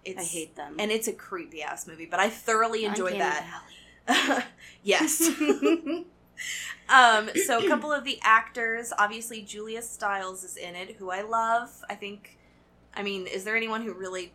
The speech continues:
Speaker 1: actively dislikes Julia Stiles? I don't know. I like her.
Speaker 2: Yeah, and I don't
Speaker 1: Um,
Speaker 2: think she's problematic.
Speaker 1: Yep, and of course Elizabeth Furman came back to, uh, play her role as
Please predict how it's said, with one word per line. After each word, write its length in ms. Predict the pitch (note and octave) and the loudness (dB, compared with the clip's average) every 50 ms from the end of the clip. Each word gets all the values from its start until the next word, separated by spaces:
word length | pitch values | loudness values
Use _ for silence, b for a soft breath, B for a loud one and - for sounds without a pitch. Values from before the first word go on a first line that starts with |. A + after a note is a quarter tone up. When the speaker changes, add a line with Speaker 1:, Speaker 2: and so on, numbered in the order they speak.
| _ _ | _ _
Speaker 1:
actively 480 | - D#3+ D#3 - - - D#3 F3+ F3 | -6 -6 -6 -8 -14 -16 -14 -14 -14
dislikes 500 | D#3+ D#3 E3+ E3+ - F3 F3 E3+ - - - | -12 -12 -12 -12 -10 -10 -10 -10 -12 -14 -16
Julia 280 | - F3+ F3 F3+ F3+ | -16 -14 -14 -14 -14
Stiles? 400 | F3+ - - F3 F3 F3 F3 F3+ | -14 -8 -6 -4 -4 -4 -4 -2
I 120 | G3 G3+ F3+ | 0 0 0
don't 80 | E3 D#3+ | 0 -2
know. 140 | D#3+ E3+ F3+ | -4 -2 0
I 120 | F#3 G3 G3+ | 0 0 0
like 200 | F3 D#3 - - | 0 -2 -2 -4
her. 220 | E3+ F#3 G#3 - - | -4 -4 -6 -8 -10
Speaker 2:
Yeah, 380 | C#4+ E4 F#4 D#4+ F#3+ - G3 G#3 | -10 -2 0 2 2 2 2 -2
and 160 | A3+ B3+ A#3+ | -2 2 6
I 40 | A3 | 8
don't 80 | A3 G3+ | 8 8
Speaker 1:
Um, 60 | F#3 | 8
Speaker 2:
think 120 | F#3 F#3 - | 6 2 0
she's 120 | C#4 - | -2 -2
problematic. 640 | - G#3 E3+ E3+ - D#3+ D#3 D3+ D#3 - G#2+ - - | 2 4 4 4 2 0 -4 -4 -4 -4 -4 -6 -4
Speaker 1:
Yep, 360 | A3 A3+ G#3 F#3 F#3+ G3+ - - | -2 2 2 2 2 0 0 -4
and 120 | G#3+ A3 A3 | -2 -2 -2
of 100 | G#3+ - | -4 -2
course 260 | A#3 G#3+ A3 A3 A3 | 0 0 0 0 -2
Elizabeth 440 | G3+ G3 F#3+ F#3 F#3+ G3+ A3+ A3 - | -4 -6 -6 -6 -6 -8 -8 -8 -4
Furman 360 | - A3+ A3 G#3+ A3+ A3 B3+ | -2 -2 -2 -2 -4 -6 -6
came 240 | - C4+ G#3+ A3 A3 | -6 -6 -6 -2 0
back 240 | G3+ G#3 G#3 - | 0 0 -2 -6
to, 140 | - A3+ G3 - _ _ _ _ | -12 -16 -16 -18 _ _ _ _
uh, 340 | - G#3+ G3+ F#3 F3+ F3 D3+ - - _ _ _ _ _ _ _ _ _ | 2 2 4 4 2 0 -2 -4 -10 _ _ _ _ _ _ _ _ _
play 220 | - A#3+ G3+ G3 G3+ | -4 -4 -2 -2 -2
her 140 | G3+ G#3 G3 | -4 -4 -4
role 280 | F#3+ F#3+ F#3 F3+ F#3 | -2 -4 -4 -4 -6
as 160 | F#3 F#3 - | -8 -8 -8